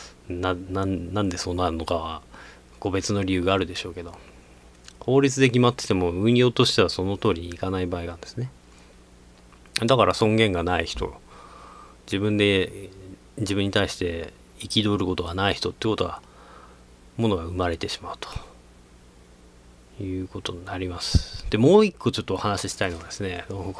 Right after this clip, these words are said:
こだけで話したくなっちゃうんですけど、昔、昔読んだ永平寺に入った人の話をき-、読んだことあるんですね。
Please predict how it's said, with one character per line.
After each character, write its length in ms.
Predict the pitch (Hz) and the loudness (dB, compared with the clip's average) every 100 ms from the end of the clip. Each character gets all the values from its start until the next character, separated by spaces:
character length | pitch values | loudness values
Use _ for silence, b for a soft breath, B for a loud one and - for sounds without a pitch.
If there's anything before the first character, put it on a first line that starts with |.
| 104 | -6
こ 80 | 107 | -2
だ 120 | 123 | 0
け 80 | 127 | 0
で 80 | 110 | 0
話 220 | 90 92 | -2 -6
し 160 | - 98 - | -6 -8 -4
た 120 | 98 | -6
く 80 | 87 | -6
な 60 | |
っ 20 | 92 | -12
ち 80 | |
ゃ 20 | - | -16
う 20 | |
ん 20 | |
で 40 | - | -18
す 80 | |
け 60 | - | -16
ど、 60 | B B B B | B B B B
昔、 480 | 117 175 - 175 139 B B B B B - | 4 6 6 2 2 B B B B B -14
昔 400 | 110 110 151 165 | -6 -2 0 2
読 100 | 160 | 4
ん 100 | 160 | 4
だ 140 | 107 95 | 4 6
永 180 | 175 208 | 6 8
平 200 | 139 95 | 6 4
寺 140 | 92 | 0
に 280 | 90 90 87 | 0 0 0
入 120 | 113 | 0
っ 40 | 104 | 0
た 100 | - | 0
人 180 | - 92 | -2 -2
の 60 | |
話 280 | 92 90 - | 0 -2 -2
を 60 | 85 | -6
き-、 200 | - - - - | -8 -12 -14 -6
読 120 | 101 | -4
ん 20 | |
だ 80 | 87 | -4
こ 60 | 85 | -6
と 100 | - | -10
あ 20 | |
る 60 | |
ん 20 | - | -10
で 60 | |
す 100 | - | -2
ね。 220 | 127 135 | 2 2